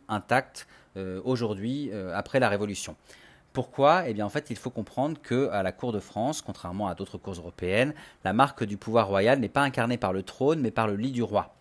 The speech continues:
En effet, c'est dans sa chambre d'apparat et dans son lit, et non dans la salle du trône, que s'impose toute la majesté et la puissance du roi. C'est notamment dans cette chambre officielle que s'organisent les cérémonies du lever et du coucher du roi, qui vont marquer le début et la fin de la journée de, de, de la cour,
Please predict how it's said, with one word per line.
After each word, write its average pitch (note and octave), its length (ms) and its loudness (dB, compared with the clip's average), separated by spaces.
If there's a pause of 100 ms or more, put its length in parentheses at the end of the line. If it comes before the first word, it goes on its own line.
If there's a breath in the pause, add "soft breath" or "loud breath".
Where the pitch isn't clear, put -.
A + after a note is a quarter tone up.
(540 loud breath)
En G2 120 -2
effet, G#2 240 2
c'est C#3+ 100 -4
dans G#2+ 100 -2
sa G#2+ 120 -2
chambre A2+ 260 0
d'apparat B2 480 6
et G#2+ 40 4
dans A#2+ 120 0
son A2+ 220 -4
lit, C#3 260 0
et C3 60 6
non G#2+ 120 0
dans F#2+ 120 -2
la F#2+ 80 -4
salle C#3 180 4
du G#2+ 140 -2
trône, D3 320 -2
que G2+ 160 -4
s'impose C3+ 500 0
toute - 200 -10
la C3 60 4
majesté B2+ 600 2
et - 20 2
la G#2 100 4
puissance A2+ 380 -4
du G2 100 -6
roi. G#2+ 380 2 (460 loud breath)
C'est - 160 2
notamment A2+ 300 6
dans A2+ 100 4
cette G2 200 -2
chambre G2+ 400 0
officielle B2+ 460 2
que C3+ 100 -6
s'organisent G#2 540 0
les F#2+ 60 -4
cérémonies A2 500 0
du G2+ 140 -2
lever A#2 300 2
et A2+ 40 2
du G2+ 100 -6
coucher - 280 -6
du G2 100 -4
roi, G2+ 300 4
qui A2+ 160 -6
vont G2 120 -4
marquer A2 400 0
le G2 120 0
début G#2+ 380 -2 (300 loud breath)
et D3 80 4
la B2+ 120 8
fin B2+ 160 4
de A2+ 80 6
la G2+ 100 6
journée A#2 240 2
de, F2 340 -4
de, F2+ 160 -8
de F#2 120 -6
la F2+ 120 -2
cour, D3+ 440 -2